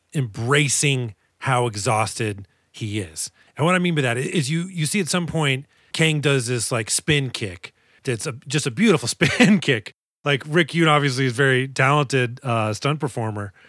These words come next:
but there's something, like, very formal about this kick. Like, it was the kind of kick you'd pull off, like, in a karate demo or something like that. So, you know, we can assume that, like, Kang has some combat training and he's now relying on that training when he's fighting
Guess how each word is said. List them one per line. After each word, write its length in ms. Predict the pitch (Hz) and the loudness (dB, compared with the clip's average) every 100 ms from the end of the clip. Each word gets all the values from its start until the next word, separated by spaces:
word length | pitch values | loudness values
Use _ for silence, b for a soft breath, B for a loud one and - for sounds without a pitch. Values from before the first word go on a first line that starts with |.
| b b | b b
but 160 | - 180 | -4 0
there's 160 | 185 - | 2 0
something, 160 | 226 | 0
like, 120 | 214 160 | 0 2
very 200 | 196 147 | 2 2
formal 560 | - 139 170 165 147 | -2 0 0 2 0
about 280 | 131 135 123 | 0 0 0
this 200 | 113 - | -4 -6
kick. 340 | - 208 - | 0 0 0
Like, 200 | 135 135 | -2 0
it 60 | 147 | 0
was 140 | 143 | -2
the 60 | 139 | -2
kind 180 | 160 151 | -4 -4
of 80 | 127 | -2
kick 260 | 151 - | -6 -4
you'd 160 | 135 110 | -8 -2
pull 240 | 131 127 | 0 2
off, 380 | 123 120 117 - b b b | 2 2 0 -8 b b b
like, 140 | 131 | -6
in 80 | 135 | -4
a 80 | 120 | -6
karate 400 | - 185 220 120 | -2 2 2 2
demo 320 | 110 98 98 | -4 -6 -8
or 120 | 104 | -6
something 360 | 110 131 104 104 | -6 -6 -6 -8
like 200 | 98 90 | -10 -8
that. 280 | 92 92 _ _ | -10 -12 _ _
So, 400 | - - 165 - - | -10 0 0 0 -4
you 140 | 175 | 0
know, 60 | 190 | 0
we 80 | 180 | 0
can 80 | |
assume 280 | 170 - 180 | 0 0 0
that, 80 | 165 | 0
like, 320 | 147 127 - b b b - | 2 0 -2 b b b -2
Kang 240 | 151 160 | 2 2
has 300 | 147 143 131 | 2 2 2
some 140 | 139 | -2
combat 480 | 127 120 117 113 110 | -4 -2 -2 0 -2
training 440 | - 113 107 120 135 | -2 -2 -2 -4 -4
and 100 | 120 | -4
he's 220 | 131 113 | -4 0
now 160 | 127 | 0
relying 480 | 120 117 113 139 131 | 0 0 0 0 0
on 140 | 123 117 | -2 -2
that 160 | 113 | -4
training 420 | - 113 110 123 | -4 -4 -4 -4
when 120 | 120 120 | -4 -2
he's 220 | 123 117 | -4 -4
fighting 520 | 101 107 113 117 113 | -4 -4 -4 -6 -8